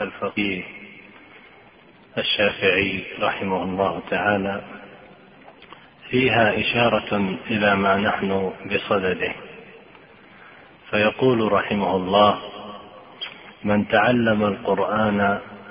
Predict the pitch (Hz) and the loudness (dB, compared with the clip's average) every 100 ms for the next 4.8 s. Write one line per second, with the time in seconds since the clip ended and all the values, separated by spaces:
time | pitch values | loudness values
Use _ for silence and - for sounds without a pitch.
0 | - 101 110 107 101 95 - - 117 95 | -4 2 2 2 2 0 -2 2 4 4
1 | 95 - 95 - - - - - - - | -4 -6 -10 -10 -16 -20 -20 -20 -20 -20
2 | - - - - - - 107 101 95 95 | -20 -20 -20 -16 -10 -6 -2 -2 0 2
3 | 104 95 95 92 - - 98 101 101 98 | 4 4 2 -2 -8 -8 0 2 2 2
4 | 95 92 - 95 92 101 - 92 | 0 -2 -2 -2 0 -2 -2 -6